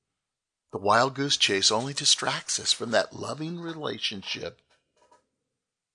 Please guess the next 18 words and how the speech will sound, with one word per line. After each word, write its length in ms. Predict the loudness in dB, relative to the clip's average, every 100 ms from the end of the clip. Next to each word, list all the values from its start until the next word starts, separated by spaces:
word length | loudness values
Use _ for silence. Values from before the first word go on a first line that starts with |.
| _
that 120 | -10
God 300 | -6 -6 -4
desires 760 | -4 -2 0 0 0 -2 -4
with 220 | -6 -12 -14
you, 360 | -18 -18 -20 _ _ _ _ _ _ _ _ _ _ _ _ -12
and 100 | -10
he 60 |
wants 300 | -14 -6 -6
you 80 | -6
to 60 | -4
experience. 840 | -2 -2 -6 -18 -14 -10 -10 -12 _ _ _ _ _ _ _ _ _ _ _ _ _ _ _ _ _ -8
God 240 | -6 -6 -6
wants 320 | -6 -2 -2
us 340 | 0 -4 -4 -10 _ _ _ _ _ _ _ _ _ _ _
just 340 | -4 -2 -2 -2
to 120 | -4
enjoy 420 | -2 -2 -2 -6
him 460 | -6 -12 -14 -16